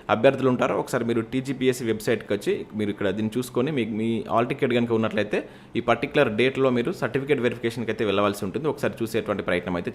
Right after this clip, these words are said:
చేయండి. ఇక నెక్స్ట్ అప్‌డేట్ కనుక చూసినట్లయితే కొత్త కొలువు రద్దయిపాయే అంటే ఇక్కడ చూడవచ్చు. ఆ, గురుకుల కొలువులో,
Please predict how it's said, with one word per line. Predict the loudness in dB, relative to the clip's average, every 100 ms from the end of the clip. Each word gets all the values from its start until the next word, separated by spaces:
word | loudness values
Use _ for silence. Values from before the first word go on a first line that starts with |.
| -2
చేయండి. | 0 0
ఇక | -2 -12 -20 -20 -20 -20 -4 -2
నెక్స్ట్ | 0 2
అప్‌డేట్ | 4 4 4
కనుక | 2 2 2
చూసినట్లయితే | 0 0 2 2 0 -2 -16 -20 -20 -20 -20 -20 -20 -10 2
కొత్త | 4 4
కొలువు | 4 6 6 4 2 6
రద్దయిపాయే | 6 8 4 6 6 8 6 2
అంటే | 0
ఇక్కడ | 2 4
చూడవచ్చు. | 6 4 4 2 0 -16 -20 -20 -20 -2
ఆ, | 4 6 6 4
గురుకుల | 4 6 6
కొలువులో, | 6 6 6 6 6